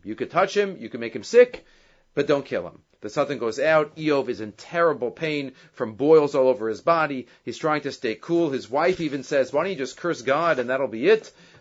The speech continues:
But Eov says, "No, we, I, I will not do that," right? If we take the good from HaKadosh Baruch Hu, we have to take the bad from HaKadosh Baruch Hu, and Eov did not sin. We'll get to that Pasik's description.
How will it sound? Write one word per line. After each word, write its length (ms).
But 380
Eov 300
says, 380
"No, 460
we, 240
I, 180
I 140
will 180
not 240
do 140
that," 360
right? 240
If 100
we 80
take 220
the 60
good 300
from 120
HaKadosh 360
Baruch 240
Hu, 120
we 100
have 120
to 60
take 200
the 80
bad 280
from 120
HaKadosh 320
Baruch 260
Hu, 240
and 140
Eov 340
did 140
not 200
sin. 300
We'll 80
get 200
to 100
that 260
Pasik's 500
description. 560